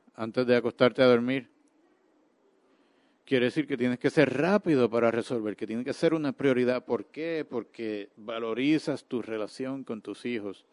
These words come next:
Yo no creo que haya un padre aquí que quiere estar en guerra con sus hijos. Pero yo sí creo que hay relaciones aquí que deben ser mejoradas.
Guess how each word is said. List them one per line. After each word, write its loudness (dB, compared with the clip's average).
Yo -2
no -2
creo 0
que -2
haya 2
un -2
padre 4
aquí -2
que -4
quiere -2
estar 0
en -4
guerra -4
con -10
sus -8
hijos. -10
Pero -2
yo 0
sí -2
creo 2
que -4
hay 0
relaciones -6
aquí -12
que -6
deben -2
ser -8
mejoradas. 0